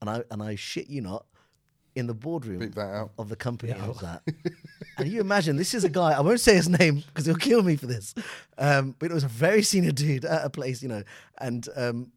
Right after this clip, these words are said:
Speaker 1: we woke up literally the next day in the
Speaker 3: In, in the
Speaker 1: office.
Speaker 3: office?
Speaker 1: In the office. In our
Speaker 3: What the
Speaker 1: boardroom.
Speaker 3: next
Speaker 1: Ironically, the contract was signed, but guess what? He signed it, signed it. He actually wrote, "What a blast."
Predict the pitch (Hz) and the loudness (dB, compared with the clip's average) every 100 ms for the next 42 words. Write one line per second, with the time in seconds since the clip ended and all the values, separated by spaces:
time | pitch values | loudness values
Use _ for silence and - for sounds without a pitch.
0 | - 151 180 - 151 139 139 123 101 107 | -8 -6 -6 -4 -4 -6 -8 -6 -4 -6
1 | 90 - 101 78 82 _ _ _ - 113 | -8 -6 -6 -6 -10 _ _ _ -12 -10
2 | 104 143 147 143 135 139 143 107 101 143 | -6 -2 2 4 6 4 4 -2 -4 -2
3 | 160 147 - 87 151 185 185 143 143 139 | -4 -6 -6 -4 0 2 4 6 6 4
4 | 143 151 147 - 170 185 240 - 135 135 | 0 -2 -8 2 4 6 4 2 2 2
5 | 208 - _ _ _ _ - 147 - 226 | 0 -4 _ _ _ _ -4 -2 0 -2
6 | - 202 - 143 - 226 214 92 175 214 | -2 -4 -4 -6 -4 -4 -2 -4 -6 -8
7 | - _ _ _ _ _ _ - - 151 | -14 _ _ _ _ _ _ -6 -6 -2
8 | 226 - 208 190 175 196 196 175 139 - | -4 -2 -2 0 -2 -4 -2 -2 -4 -6
9 | - 170 147 92 123 143 131 156 - 170 | -8 -6 -6 -6 -8 -8 -6 -8 -8 -8
10 | 170 127 - _ _ _ _ _ - 104 | -6 -6 -8 _ _ _ _ _ -18 -6
11 | 139 131 113 117 104 - - | -2 0 0 -2 -2 -6 -12